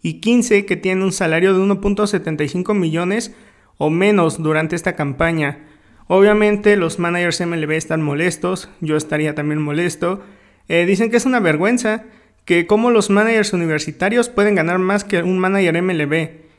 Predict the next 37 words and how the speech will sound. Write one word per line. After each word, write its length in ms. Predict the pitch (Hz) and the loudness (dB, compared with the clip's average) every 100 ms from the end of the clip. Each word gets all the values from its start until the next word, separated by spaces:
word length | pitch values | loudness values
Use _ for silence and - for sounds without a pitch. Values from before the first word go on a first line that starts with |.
| _ | _
que 160 | - 151 | -4 -2
simplemente 680 | 208 202 226 220 208 233 190 | 0 0 0 -2 0 0 0
está 260 | 151 175 | -2 -4
mal. 400 | 165 170 160 156 - _ _ _ | -2 -2 -4 -6 -16 _ _ _
Dice 360 | - 180 196 196 | -6 -2 0 0
que 180 | 170 175 | 0 0
no 240 | 175 185 | 0 0
es 100 | 190 | 2
de 80 | 185 | 0
extrañar 580 | 185 - 165 165 185 196 | -2 -4 -4 0 0 0
que 100 | 190 | -2
los 180 | 160 165 | -2 -4
muchachos 480 | 156 175 175 165 | -2 -2 -2 -2
dejen 240 | 165 156 160 | -2 -4 -4
nuestro 260 | 147 - | -4 -8
juego 460 | 143 175 196 233 247 | -2 0 2 0 -2
y 120 | 170 | -6
pasen 340 | 160 180 175 190 | -2 -2 0 -2
a 60 | |
las 180 | 156 139 | -4 -2
filas 280 | 175 190 196 | 0 2 2
universitarias, 840 | 165 151 147 151 165 180 147 - - - - - - | -2 -2 -4 -4 0 0 0 -4 -12 -20 -20 -16 0
que 100 | 175 | 2
varios 360 | 196 214 208 | 4 4 2
managers 380 | 226 226 208 185 | 2 4 4 4
dicen, 240 | 185 160 | 2 0
"No, 180 | 160 156 | 0 0
pues 100 | 156 | -2
yo 80 | 170 | -2
me 140 | 190 | -2
voy 160 | 160 170 | 0 0
a 80 | 147 | -2
la 200 | 143 139 | -4 -6
universidad, 680 | 139 139 139 156 175 170 - - | -6 -6 -6 -2 -2 -2 -6 -6
gano 260 | 156 151 151 | -2 0 0
más 180 | 156 | 0
dinero". 420 | 147 147 175 156 | 0 0 0 -2